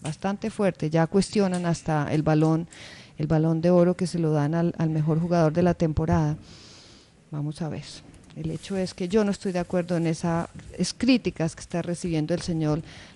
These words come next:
Lionel Messi. Bueno, eh,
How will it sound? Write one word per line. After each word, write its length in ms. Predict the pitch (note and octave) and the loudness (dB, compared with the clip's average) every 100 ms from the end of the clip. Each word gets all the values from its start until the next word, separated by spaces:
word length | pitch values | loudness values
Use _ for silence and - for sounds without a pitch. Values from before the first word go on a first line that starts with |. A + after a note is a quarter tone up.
| - | 0
Lionel 400 | E3+ D#3+ D3+ D3 | 2 4 2 0
Messi. 380 | D3 D#3 D#3 D3+ - - - - - | -2 -2 -6 -8 -12 -20 -20 -20 2
Bueno, 440 | G3+ A#3 F#3+ F#3 - | 6 8 8 4 0
eh, 540 | G#3+ A3 A3 G#3+ G#3+ | 2 6 6 6 4